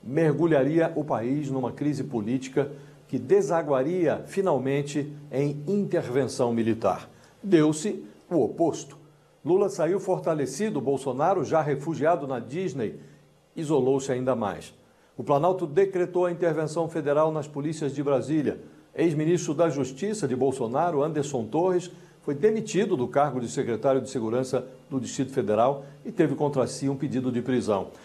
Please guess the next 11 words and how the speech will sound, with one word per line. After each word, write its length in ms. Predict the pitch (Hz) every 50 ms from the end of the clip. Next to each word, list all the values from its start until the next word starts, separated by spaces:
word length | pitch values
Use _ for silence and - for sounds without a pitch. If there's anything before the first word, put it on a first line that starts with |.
| - - -
A 80 | - 147
Suprema 420 | 147 165 160 156 165 160 156 151
Corte 280 | 147 180 190 190 185 185
afastou 440 | 170 - 170 156 - - 175 175
do 120 | 160 147 127
cargo 360 | - 165 175 185 170 147 151
por 160 | 143 143 131
noventa 400 | 127 127 127 147 180 170 175 135
dias 380 | 120 113 135 165 180 175 175 - - - - - - - - -
Ibanez 480 | 156 156 143 147 143 143 143 139 123
Rocha, 480 | 123 151 180 185 175 - - 139 110 98